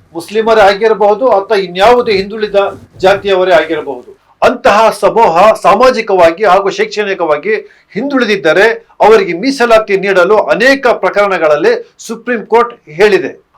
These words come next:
ಅನೇಕ ಪ್ರಕರಣಗಳಲ್ಲಿ ಮುಸ್ಲಿಮರಿಗೆ ಮೀಸಲಾತಿ ನೀಡಲು ಸಾಮಾಜಿಕವಾಗಿ ಹಾಗೂ ಶೈಕ್ಷಣಿಕವಾಗಿ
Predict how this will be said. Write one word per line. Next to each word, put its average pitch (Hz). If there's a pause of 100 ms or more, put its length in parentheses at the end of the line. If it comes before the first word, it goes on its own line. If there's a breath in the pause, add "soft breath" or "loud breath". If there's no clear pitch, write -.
(140)
ಅನೇಕ 269
ಪ್ರಕರಣಗಳಲ್ಲಿ 220 (140 loud breath)
ಮುಸ್ಲಿಮರಿಗೆ 220
ಮೀಸಲಾತಿ 220
ನೀಡಲು 196 (120)
ಸಾಮಾಜಿಕವಾಗಿ 214
ಹಾಗೂ 208
ಶೈಕ್ಷಣಿಕವಾಗಿ 196